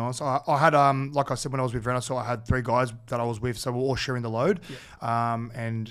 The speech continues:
Speaker 1: now, like, I've got, yeah, I've got one, one other partner, so it's, he ma-, he manages, like, the construction arm, and I m-, manage majority of the client relations and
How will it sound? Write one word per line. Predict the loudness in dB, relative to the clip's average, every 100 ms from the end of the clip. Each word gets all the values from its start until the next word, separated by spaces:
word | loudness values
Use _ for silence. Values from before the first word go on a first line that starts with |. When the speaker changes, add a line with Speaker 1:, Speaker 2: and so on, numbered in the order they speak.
| -12 -12
Speaker 1:
now, | -8 -4 -2
like, | -2 -4
I've | -6 -4
got, | -6 -6 -8
yeah, | -6
I've | -4
got | -4
one, | -4 -6
one | -6 -4 -4
other | -4
partner, | -6 -6 -4 -4
so | -6 -6 -6
it's, | -6 -6 -10 -10 -18 -20 -8
he | -6
ma-, | -2 -4
he | -2 -2
manages, | -2 -2 -4 -4
like, | -6
the | -8
construction | -12 -8 -6 -4 -4
arm, | -2 -2
and | -4
I | -4 -6
m-, | -6 -12 -14
manage | -8 -6 -6 -8
majority | -8 -4 -4 -4
of | -6
the | -8
client | -8 -6 -6
relations | -4 -6 -6 -6 -8
and | -8 -8 -8